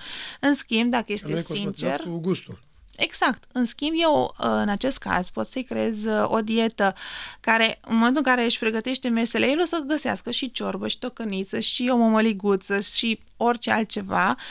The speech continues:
Speaker 1: El, pentru el va fi o schimbare foarte mare din punct de vedere al, uh, gustului, dar fundamental este complet diferit, pentru că combinațiile sunt, uh, diferite,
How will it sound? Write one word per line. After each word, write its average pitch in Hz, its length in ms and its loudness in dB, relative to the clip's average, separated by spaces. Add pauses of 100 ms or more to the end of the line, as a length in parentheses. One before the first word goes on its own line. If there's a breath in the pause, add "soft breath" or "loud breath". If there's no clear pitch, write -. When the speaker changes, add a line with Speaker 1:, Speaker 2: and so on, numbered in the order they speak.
(520 loud breath)
Speaker 1:
El, 233 380 4
pentru 240 260 0
el 277 100 2
va 285 120 2
fi 240 240 0
o 214 140 0
schimbare 214 460 0
foarte 202 400 -2
mare 196 300 2
din 190 180 0
punct 202 180 -4
de 196 80 -2
vedere 190 380 0
al, 185 220 2
uh, 185 120 2
gustului, 185 640 0
dar 185 200 0
fundamental 190 600 -4
este 277 360 -2
complet 269 420 2
diferit, 190 340 -6
pentru 196 220 -8
că - 260 -10
combinațiile 220 640 0
sunt, 202 320 -4
uh, 202 200 -2
diferite, 185 800 -4